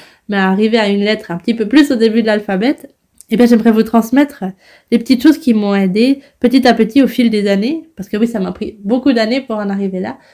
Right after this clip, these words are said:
J'aimerais que, bah voilà, vous puissiez faire ce chemin avec moi et que vous puissiez vous aussi cuisiner plus maison, parce que c'est un petit peu mon but aussi avec ce podcast et avec tout ce que je fais.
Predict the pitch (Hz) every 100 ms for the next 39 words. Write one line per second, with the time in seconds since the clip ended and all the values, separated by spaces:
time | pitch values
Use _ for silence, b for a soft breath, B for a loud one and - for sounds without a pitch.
0 | b b b 226 254 247 247 233 190 180
1 | 185 180 - _ 214 196 233 285 277 262
2 | - 202 214 226 277 b b b 269 269
3 | 226 220 226 285 226 226 233 214 196 190
4 | - 190 - 240 233 247 214 226 233 B
5 | B B 262 233 226 202 - 277 226 202
6 | 208 233 196 - 185 214 208 226 233 214
7 | 185 196 240 - 196 190 - 214 _ -
8 | 196 208 202 240 196 - 226 277 240 208
9 | 208 208 240 233 196 - 208